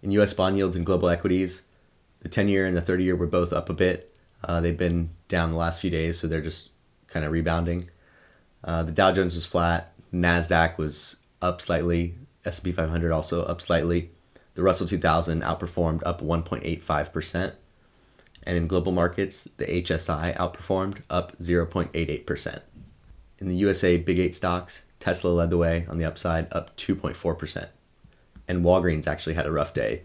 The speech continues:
down four percent. In the China Big Eight stocks, Neo led the way on the upside, up four point seven percent, and not much on the downside today.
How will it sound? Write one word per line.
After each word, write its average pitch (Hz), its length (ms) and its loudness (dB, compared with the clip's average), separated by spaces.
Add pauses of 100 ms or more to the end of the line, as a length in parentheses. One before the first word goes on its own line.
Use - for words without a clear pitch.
down 76 240 -2
four - 200 -6
percent. - 320 -10 (600)
In - 60 -6
the 92 60 -2
China 98 280 2
Big 95 160 4
Eight 95 160 4
stocks, - 580 -4 (600)
Neo 101 380 4
led 95 180 2
the 95 80 4
way 90 100 6
on 87 100 4
the 90 80 2
upside, 95 460 -2
up 87 140 -4
four 92 220 -2
point 87 260 -2
seven 90 300 0
percent, 104 340 0 (1040)
and 82 580 0 (120)
not 95 200 0
much 87 180 -2
on 82 100 2
the 80 60 0
downside - 460 -4
today. - 240 -4